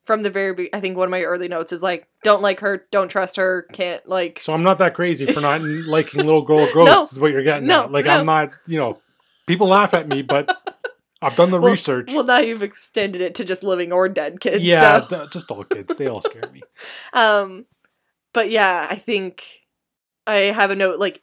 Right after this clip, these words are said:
Speaker 1: "Is Anne Victor? She's creepy." Like, I just
Speaker 2: Well, and that, and that's going back to that first real scare with the kids in bed.
Speaker 1: Oh my God, I
Speaker 2: Like,
Speaker 1: can't.
Speaker 2: that's the ambiguous part, is that you don't know if that is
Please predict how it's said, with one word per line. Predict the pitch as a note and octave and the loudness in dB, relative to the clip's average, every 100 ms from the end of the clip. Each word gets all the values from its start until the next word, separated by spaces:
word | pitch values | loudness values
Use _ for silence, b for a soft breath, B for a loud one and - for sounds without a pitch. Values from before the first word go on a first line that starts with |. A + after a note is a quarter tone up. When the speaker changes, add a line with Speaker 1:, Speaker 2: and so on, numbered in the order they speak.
| - | -8
Speaker 1:
"Is | G#3 F3+ | -8 -6
Anne | - F#3+ G3+ A3 | -8 -6 -6 -6
Victor? | G3+ G3+ D4+ D#4+ E4+ | -8 -4 -2 -2 -4
She's | - - A#3+ G#3+ | -10 -8 -8 -8
creepy." | - - G#3 G3+ E3+ E3+ C#3 | -12 -8 -8 -10 -14 -14 -8
Like, | G3 F3+ _ _ _ | -6 -6 _ _ _
I | F#3+ F#3+ | -4 -2
just | F#3+ G3+ G3 - - - _ - | 2 2 0 -6 -16 -18 _ -4
Speaker 2:
Well, | D#3 | 0
and | F3 | 0
that, | G3+ - _ | -2 -8 _
and | - D#3 | -8 -4
that's | D#3+ D#3 - - | -4 -4 -8 -12
going | - D#3 D3 | -2 -2 -2
back | C#3 C#3+ - | -4 -6 -4
to | |
that | C#3 C3 | -2 -2
first | - C#3+ C3+ - | -4 -6 -6 -10
real | C3+ A#2+ C3+ D3+ D3 C#3 | -12 -8 -6 -2 -2 -2
scare | - - C3+ D3+ G#2+ G#2+ A2+ _ _ _ _ | -4 -4 -2 -2 -4 -8 -14 _ _ _ _
with | B2 A#2+ | -10 -8
the | A#2 | -6
kids | - B2 B2 | -4 -6 -6
in | A#2+ A2+ | -10 -8
bed. | G#2 D#3+ B2+ A2+ _ F#3 | -6 -6 -6 -10 _ -20
Speaker 1:
Oh | E3+ | -20
my | - | -20
God, | - F3 - | -20 -20 -20
I | C4 D#3+ | -6 -6
Speaker 2:
Like, | A#2+ | -6
Speaker 1:
can't. | - F#3 | -12 -4
Speaker 2:
that's | E3 D#3 F3 - _ - | 0 0 -4 -18 _ -6
the | D#3+ | -2
ambiguous | E3 C3 F#3 G3 E3+ C#3 | -2 0 -2 0 -2 -2
part, | - B3+ | 0 0
is | D#3+ | 0
that | D3 | -4
you | C#3 D#3 | -4 -6
don't | C#3 D3+ D#3 | -2 -2 0
know | F3 F3+ B2 A#2 _ _ _ _ _ _ _ | 2 2 2 -4 _ _ _ _ _ _ _
if | D#3+ C#3 - | -8 -8 -4
that | C#3+ | -4
is | C3+ C#3 A#2 | -4 -6 -10